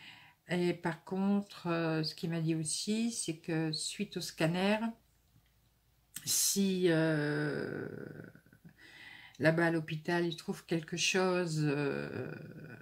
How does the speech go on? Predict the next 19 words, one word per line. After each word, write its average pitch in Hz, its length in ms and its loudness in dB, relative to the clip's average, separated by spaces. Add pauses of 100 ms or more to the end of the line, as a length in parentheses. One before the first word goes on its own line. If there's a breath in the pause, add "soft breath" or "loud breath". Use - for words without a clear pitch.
(460)
suite - 340 0
au 180 40 0
scanner. 175 540 2 (240)
Donc, 160 360 -4
il 165 100 2
me 151 80 2
parlait 165 400 2
de, 131 420 0 (220)
alors - 120 -6
là, 156 120 0
il 151 80 0
m'a 113 120 -2
fait - 160 -4
peur, 160 340 -4
par 147 200 -12
contre, 170 400 -12 (840 loud breath)
euh, 151 440 -2
d'embolie 170 480 2
pulmonaire. 156 640 2